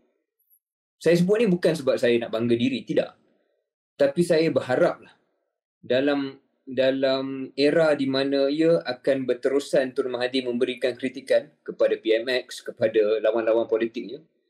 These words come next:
agar diberikan penghormatan kepada seorang yang jadi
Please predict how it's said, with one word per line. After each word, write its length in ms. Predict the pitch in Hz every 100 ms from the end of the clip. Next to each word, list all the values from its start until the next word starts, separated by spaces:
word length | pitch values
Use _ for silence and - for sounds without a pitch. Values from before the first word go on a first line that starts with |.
| _ _ _ _
agar 640 | 127 143 143 165 160 156 - _ _
diberikan 640 | 131 139 143 170 180 175 151 139
penghormatan 880 | 127 120 120 147 165 123 101 113
kepada 320 | 120 120 123 127
seorang 400 | 131 131 139 131
yang 80 |
jadi 100 | 131